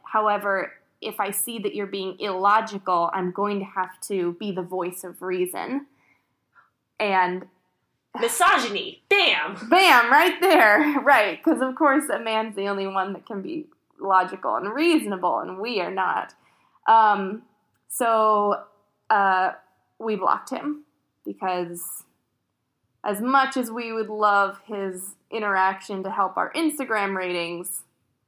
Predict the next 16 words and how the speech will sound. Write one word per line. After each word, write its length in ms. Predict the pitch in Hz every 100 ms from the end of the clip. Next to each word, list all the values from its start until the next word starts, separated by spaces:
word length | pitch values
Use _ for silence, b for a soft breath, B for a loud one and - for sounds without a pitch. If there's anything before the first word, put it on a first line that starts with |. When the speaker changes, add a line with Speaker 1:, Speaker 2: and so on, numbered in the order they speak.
| _ _ _
Speaker 1:
it's 100 | -
more 180 | 208 202
important 420 | 185 190 165 180
that 160 | 175 175
we 400 | 180 170 175 196 _ -
have 200 | 185 185
this 120 | 180
platform 640 | - 180 - - - 226 -
for 320 | 208 240 - _
who 80 | 214
we 120 | 185
send 240 | 185 196 180
it 80 |
out 200 | 175 -
to 80 | -
create. 440 | 226 - - -